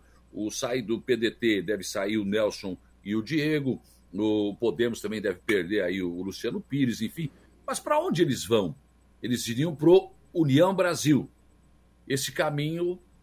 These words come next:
pode também não acontecer. Já tem, é, parece que tá entrando interferência na linha. Então, enquanto de um lado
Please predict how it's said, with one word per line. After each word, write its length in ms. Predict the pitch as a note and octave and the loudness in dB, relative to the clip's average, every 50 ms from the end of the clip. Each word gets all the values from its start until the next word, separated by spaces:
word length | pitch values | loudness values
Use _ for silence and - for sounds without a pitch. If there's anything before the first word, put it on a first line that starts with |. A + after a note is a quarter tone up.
| _ _ _ _ - | _ _ _ _ -2
pode 400 | D3 C#3+ D3+ D3+ C#3+ C3 C3 - | 4 6 6 6 6 2 -2 -2
também 320 | - D#3+ C#3+ C3+ C#3+ D3 | 0 0 0 0 -2 -2
não 200 | D3+ D3 C#3+ D3+ | 0 0 0 0
acontecer. 640 | D3+ C#3 D3+ D3+ C#3 E3 D#3 C3+ - D#3+ C#3+ F#2+ - - _ _ _ _ _ _ _ - | -2 -2 -2 -2 0 0 0 2 2 2 2 2 0 -4 _ _ _ _ _ _ _ -8
Já 200 | G#2+ A2+ A2 G#2+ - - - - - - - - - | -6 -6 -6 -6 -10 -14 -16 -16 -16 -16 -16 -14 -10
tem, 300 | - C#3 C3+ B2+ A#2+ A2+ - _ _ - - - - - _ | -8 -6 -4 -4 -6 -6 -10 _ _ -20 -20 -20 -20 -18 _
é, 240 | - G2 G2 G2 G2 - - G2 F2+ - | -6 -4 -4 -4 -4 -6 -8 -10 -8 -4
parece 240 | - A2+ B2 B2 - | -2 -2 -2 -2 -4
que 60 | - | -2
tá 100 | - C#3 | -2 0
entrando 580 | C3+ B2+ - - C3+ C#3+ C#3+ C3+ C#3 C3+ B2+ B2+ | 0 0 0 0 0 0 0 -2 -4 -4 -4 -4
interferência 640 | A#2+ - D3 C3+ - C#3+ C#3 C3 C#3+ D3 C#3+ - D3+ | -2 -2 -2 -2 0 0 0 0 0 -2 -4 -4 -4
na 100 | D3 D3+ D#3 | -4 -4 -2
linha. 320 | D#3+ D3+ B2+ F2 - - _ _ _ _ _ _ _ _ _ _ _ _ _ _ _ _ | -2 -2 -2 -2 -4 -8 _ _ _ _ _ _ _ _ _ _ _ _ _ _ _ _
Então, 560 | - F3+ D3+ - A#3 C#4 B3 D#3+ G2+ D2 - - _ - - _ _ - | -8 -4 4 8 8 8 8 8 4 0 -4 -10 _ -20 -20 _ _ -4
enquanto 480 | A3 A#3+ - - D#4 G#4 A4+ - F#4+ C#4+ | -4 -2 0 4 4 4 6 6 6 6
de 100 | F3 G#3 | 6 4
um 140 | F#3+ D#3+ | 2 4
lado 460 | D#3 D3+ C#3+ C3 A2+ F2+ F#2 F#2+ - | 4 6 6 6 4 4 2 -4 -10